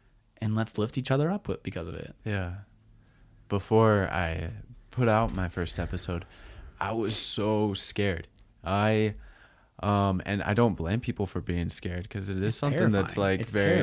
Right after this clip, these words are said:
Speaker 1: terrifying.
Speaker 2: it is secretive. It's, it's, it's shameful. Um, and I, I told myself, I'm like, "I'm gonna just talk about how I struggled after the mission. I'm not gonna get into any specific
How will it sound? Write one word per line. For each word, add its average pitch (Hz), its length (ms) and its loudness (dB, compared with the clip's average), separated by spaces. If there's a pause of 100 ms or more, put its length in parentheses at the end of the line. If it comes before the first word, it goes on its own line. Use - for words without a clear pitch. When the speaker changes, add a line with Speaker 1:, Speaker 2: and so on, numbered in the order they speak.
Speaker 1:
terrifying. - 360 -10 (120)
Speaker 2:
it 107 160 -6
is 113 160 0
secretive. 101 680 0
It's, - 300 -2
it's, - 580 -4 (480)
it's 110 180 0
shameful. 117 1120 4 (120)
Um, 92 560 -2 (960)
and 104 520 0 (1120)
I, 101 260 4
I 87 80 -4
told 95 200 -2
myself, 85 480 -4
I'm 92 80 -6
like, 90 220 -8 (540)
"I'm 117 160 0
gonna 165 140 -2
just 117 200 -4
talk 175 280 -6
about 87 280 -6
how 90 340 -2
I 85 320 -4 (320)
struggled 98 580 0
after 85 260 -2
the 90 100 -4
mission. 85 240 -4
I'm 107 100 4
not 120 180 6
gonna 120 140 2
get 107 140 2
into - 260 -2
any 98 260 2
specific - 580 -6